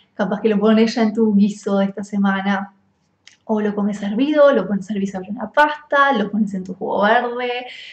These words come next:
Hay muchas formas de usarlo, vos las conocés. Y ha-, hacé eso, hacé lo que ya sabes y llévalo a este siguiente nivel con los superalimentos, mejorando tus guisos y capaz que animándote a ese jugo verde,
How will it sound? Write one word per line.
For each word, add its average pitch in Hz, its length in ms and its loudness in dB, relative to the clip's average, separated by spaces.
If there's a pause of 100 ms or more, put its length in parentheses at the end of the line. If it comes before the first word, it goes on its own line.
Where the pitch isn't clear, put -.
(160)
Hay 226 200 4
muchas 220 480 2
formas 196 280 0
de 190 60 -2
usarlo, 196 400 -4
vos 190 240 -4
las 240 160 -10
conocés. 196 640 -14 (560)
Y 208 400 0
ha-, - 300 -14
hacé - 240 -6 (140)
eso, 190 180 -6
hacé 202 200 -8
lo 370 160 2
que 214 440 -2
ya - 320 -8
sabes 226 640 -4
y 233 260 0
llévalo 208 480 -2
a 202 180 -6
este 220 100 -6
siguiente 196 760 -2
nivel 185 540 -2
con 330 180 -4
los 262 80 -6
superalimentos, 202 920 0 (260)
mejorando 220 500 0
tus 196 160 -8
guisos 208 540 -4
y 247 280 -4
capaz 190 460 -8
que 180 200 -12
animándote 180 760 -8
a 175 100 -8
ese 180 200 -14
jugo 196 280 -6
verde, 220 340 -4